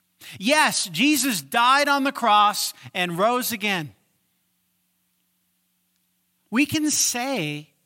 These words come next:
any of these things. But what does my life reflect? Is there spiritual fruit of these words being true and what I actually believe and what I actually do?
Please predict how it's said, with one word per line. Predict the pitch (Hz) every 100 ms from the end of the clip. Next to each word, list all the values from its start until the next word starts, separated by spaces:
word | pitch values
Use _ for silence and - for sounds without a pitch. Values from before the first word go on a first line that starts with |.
| _ _ -
any | 226 277 285 233
of | 170 160 135
these | 139 127
things. | - 143 117 - - - _ _ _ _ _ _ _ _ _ _ _ _ _ _
But | 208
what | 214 277
does | 294 285
my | 233 226
life | 196 190 196 180 - - -
reflect? | 170 147 - 156 123 - - _ _ _ _ _ _ _ _ _ _ _ _ _ _ _ - 240
Is | 254 240
there | 302 254
spiritual | - - 247 277 294 - 269 214
fruit | 247 233
of | 180 156
these | 214 240 175
words | 190 190 175 147
being | 190 196
true | - - 262 240
and | 180 185
what | 233
I | 240 233
actually | 220 277 320 - 311 254 240
believe | 175 190 190 185 160 - - -
and | 262 247 202
what | 269
I | 262 247
actually | 233 254 311 - - 233 180 151 - _ 151
do? | 185 165 131